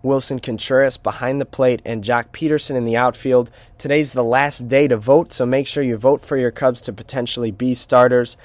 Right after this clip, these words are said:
If I had to guess, um, my best guess would be Kris Bryant makes the team as a starter potentially or as a backup. It's hard to put him at third when he's been playing everywhere for this team,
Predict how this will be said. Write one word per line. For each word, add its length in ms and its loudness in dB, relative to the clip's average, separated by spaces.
If 200 -4
I 120 4
had 240 -2
to 60 -6
guess, 480 2
um, 520 -4
my 360 -2
best 420 0
guess 260 0
would 140 -6
be 140 -2
Kris 280 -4
Bryant 460 0
makes 300 -2
the 80 -8
team 360 -2
as 160 0
a 80 -8
starter 460 2
potentially 800 -4
or 200 4
as 160 0
a 60 -8
backup. 840 -2
It's 180 -6
hard 200 4
to 60 -4
put 200 -2
him 80 0
at 120 2
third 320 2
when 120 0
he's 140 -4
been 160 -6
playing 380 -2
everywhere 480 2
for 200 -8
this 180 -8
team, 360 -4